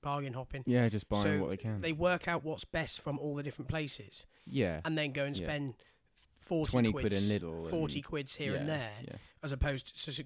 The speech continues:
Speaker 1: to going to three shops and spending forty quid, as opposed to spending, doing a big shop of a hundred, a hundred pound plus
Speaker 2: Yeah, in
Speaker 1: in
Speaker 2: Tesco.
Speaker 1: one, in a one-off shop.
Speaker 2: Yeah, 'cause I re-, yeah, I
Speaker 1: It's a
Speaker 2: remember when,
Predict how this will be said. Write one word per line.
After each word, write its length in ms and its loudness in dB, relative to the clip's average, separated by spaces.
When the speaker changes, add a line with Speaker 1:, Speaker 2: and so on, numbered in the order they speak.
Speaker 1:
to 100 -10
going 160 0
to 80 -4
three 260 0
shops 320 0
and 80 -8
spending 240 -4
forty 360 -6
quid, 320 -10
as 140 -6
opposed 340 -4
to 80 -6
spending, 440 -4
doing 180 -2
a 40 -6
big 180 0
shop 280 -2
of 100 -4
a 40 -4
hundred, 360 -4
a 40 -6
hundred 280 -4
pound 240 -4
plus 360 -2
Speaker 2:
Yeah, 100 -6
in 80 -4
Speaker 1:
in 40 -4
Speaker 2:
Tesco. 40 -4
Speaker 1:
one, 320 -4
in 100 -6
a 40 -6
one-off 300 -8
shop. 260 -12
Speaker 2:
Yeah, 140 -2
'cause 180 -2
I 80 8
re-, 140 4
yeah, 200 2
I 40 4
Speaker 1:
It's 80 4
a 20 4
Speaker 2:
remember 220 8
when, 60 8